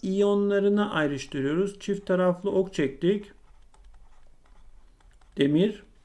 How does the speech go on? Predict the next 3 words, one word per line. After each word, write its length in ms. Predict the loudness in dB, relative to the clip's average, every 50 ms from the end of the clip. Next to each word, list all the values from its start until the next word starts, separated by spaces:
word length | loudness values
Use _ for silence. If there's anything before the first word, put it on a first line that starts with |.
| -20 -20 -20 -20 _ _ _ _ -20 -20 -20 -20 -20 -20 -20 -20 -20 -12 -6
artı 640 | -4 -2 -2 -2 -4 -4 -2 0 2 2 0 -2 -8 -18 -20 -20 -20 -20 -20 -20 -20 -20 -20 -20 -20 -20 -20 -20 -20 -20 -20 -20 -20 -20 -20 _ _ _ _ _ -20 _ -20 -20 -20 _ _ _ -20 -20 -20 -14
sülfat 500 | -8 -6 -6 -4 -2 0 -2 -2 -2 -6
geldi. 300 | -8 -8 -10 -14 -20